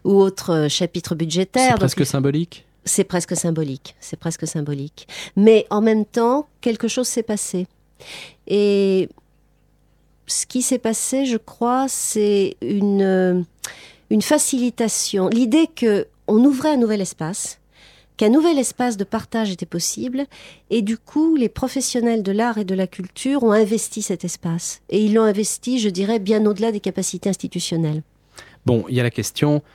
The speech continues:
Speaker 2: quand on parle identité culturelle, politique culturelle européenne, de quoi parle-t-on ? Est-ce que le Portugal va se reconnaître dans l'œuvre des Suédois ou des Danois ? Est-ce que l'Italie va se reconnaître dans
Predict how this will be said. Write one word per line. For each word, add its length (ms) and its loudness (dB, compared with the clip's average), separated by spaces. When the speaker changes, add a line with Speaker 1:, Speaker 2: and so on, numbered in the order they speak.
Speaker 2:
quand 160 0
on 80 2
parle 460 2
identité 540 -2
culturelle, 640 0
politique 400 -2
culturelle 460 -2
européenne, 420 0
de 140 2
quoi 260 2
parle-t-on ? 560 0
Est-ce 320 -6
que 140 -4
le 320 0
Portugal 680 0
va 140 0
se 160 -6
reconnaître 500 0
dans 400 -2
l'œuvre 1040 -2
des 160 -2
Suédois 420 -2
ou 60 0
des 140 -4
Danois ? 600 0
Est-ce 140 -4
que 120 -6
l'Italie 440 -2
va 120 -2
se 80 -10
reconnaître 420 -2
dans 280 -4